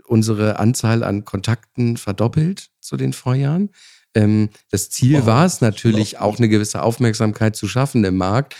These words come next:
Speaker 2: Mhm.
Speaker 1: Ähm, das haben wir erreicht, ähm, oder sogar auch die Ziele übertroffen, die wir uns gesteckt hatten. Und wir haben seit, äh, der eWorld, und das sind jetzt roundabout drei Monate her, haben wir tatsächlich jede Woche, äh, zwei bis vier, äh,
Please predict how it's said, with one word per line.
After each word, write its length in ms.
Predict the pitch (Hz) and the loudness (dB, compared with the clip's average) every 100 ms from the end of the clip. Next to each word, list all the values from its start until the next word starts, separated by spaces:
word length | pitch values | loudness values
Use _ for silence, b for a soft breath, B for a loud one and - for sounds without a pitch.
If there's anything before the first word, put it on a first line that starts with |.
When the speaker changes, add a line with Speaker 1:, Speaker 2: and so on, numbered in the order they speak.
| - | -2
Speaker 2:
Mhm. 160 | 113 95 | 0 2
Speaker 1:
Ähm, 220 | 104 107 | 4 4
das 180 | 101 - | 0 2
haben 140 | 110 | 4
wir 80 | 104 | 4
erreicht, 720 | 95 95 107 160 180 - - _ - | 0 0 2 2 -2 -10 -18 _ 0
ähm, 420 | 117 117 123 120 b b - | 2 2 0 -2 b b -4
oder 280 | 95 92 82 | -2 -2 -2
sogar 360 | 98 - 98 | -4 0 0
auch 120 | 95 | -2
die 160 | - 101 | -2 -4
Ziele 300 | - 113 107 | 0 0 2
übertroffen, 520 | 101 95 - 123 135 | 2 0 0 0 0
die 140 | 110 104 | 0 0
wir 60 | |
uns 160 | 101 - | -2 -4
gesteckt 400 | 98 - 117 - | -6 -4 -6 -4
hatten. 340 | 135 139 143 139 B B - | -4 2 0 0 B B -2
Und 140 | 101 | 0
wir 140 | 101 101 | 2 2
haben 160 | 113 | 2
seit, 600 | 101 98 127 139 - - | 2 2 2 0 -6 -6
äh, 220 | 127 120 | -2 -2
der 180 | 120 104 | 0 0
eWorld, 540 | 120 127 123 131 135 - | 0 0 2 2 2 0
und 160 | 110 | 0
das 140 | 104 92 | 0 0
sind 220 | 107 - | -6 0
jetzt 420 | 104 92 - - | 0 0 -8 -14
roundabout 580 | - 95 120 117 110 104 | -4 2 2 2 0 -2
drei 260 | - 101 104 | -2 0 2
Monate 680 | 107 123 139 135 143 143 143 b b _ | 2 2 0 0 0 0 -2 b b _
her, 420 | 107 113 160 202 B B B B | 2 4 2 -2 B B B B
haben 180 | 95 113 | 2 4
wir 120 | 113 | 4
tatsächlich 640 | 107 104 - 110 117 107 - | 0 -2 -2 0 -2 -4 0
jede 260 | 120 123 | 2 2
Woche, 760 | 113 113 120 113 113 113 104 101 | 0 0 2 2 2 0 -2 -2
äh, 40 | |
zwei 280 | 101 - 107 | -2 0 0
bis 160 | 110 107 | 0 -4
vier, 480 | - 107 107 107 101 _ _ _ - | -2 0 0 0 -4 _ _ _ -4
äh, 420 | 104 101 107 | -2 0 -2